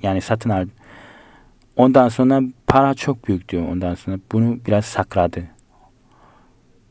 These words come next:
Kendisi, yani aldı, yani o, e, paradan da,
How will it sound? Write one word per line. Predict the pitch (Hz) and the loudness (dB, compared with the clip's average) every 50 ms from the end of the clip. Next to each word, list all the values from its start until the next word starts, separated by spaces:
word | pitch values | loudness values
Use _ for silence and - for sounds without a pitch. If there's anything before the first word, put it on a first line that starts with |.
| _ _ _ _ _ _ _ _ _ _ _ _ - | _ _ _ _ _ _ _ _ _ _ _ _ -10
Kendisi, | - - 123 120 113 107 - - - 120 | -4 -2 0 0 0 -2 -4 -6 -4 -4
yani | 117 110 98 101 101 98 98 101 101 110 113 - _ _ _ - | -4 -2 -2 -2 -2 -2 -4 -4 -6 -8 -10 -14 _ _ _ -2
aldı, | - 104 104 104 101 - - 104 98 95 92 - _ _ _ _ _ _ _ _ - - - _ _ _ _ _ _ _ _ | 0 2 2 0 0 -4 -6 -6 -6 -6 -8 -14 _ _ _ _ _ _ _ _ -20 -20 -20 _ _ _ _ _ _ _ _
yani | 113 110 101 101 98 | 0 0 0 0 -2
o, | 98 98 - - _ _ _ _ _ _ _ - - 98 | -4 -6 -8 -10 _ _ _ _ _ _ _ -10 -6 -4
e, | 95 92 95 95 - - _ _ - | -2 -2 -2 -4 -6 -10 _ _ -2
paradan | 110 107 104 101 98 95 98 101 104 98 | 2 2 4 4 2 0 0 -2 -4 -4
da, | 95 95 95 101 | -4 -4 -6 -8